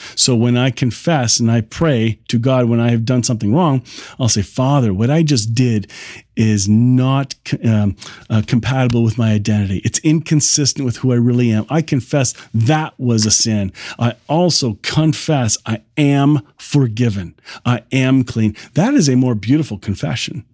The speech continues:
Oh, yeah. And that will cause you to change your thinking and your behaviors. So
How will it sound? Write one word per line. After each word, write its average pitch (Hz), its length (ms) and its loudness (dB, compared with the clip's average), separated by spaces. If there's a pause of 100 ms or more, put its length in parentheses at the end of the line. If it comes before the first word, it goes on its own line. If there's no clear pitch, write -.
(300)
Oh, 208 160 2
yeah. 190 340 -4 (320)
And 123 140 4
that 220 100 0
will 151 80 -2
cause 123 380 0
you 123 80 0
to 113 180 -2 (200)
change 139 440 2
your 113 300 2 (100)
thinking 208 480 0
and 170 380 2
your 123 100 2
behaviors. 95 640 -4 (580)
So 151 480 2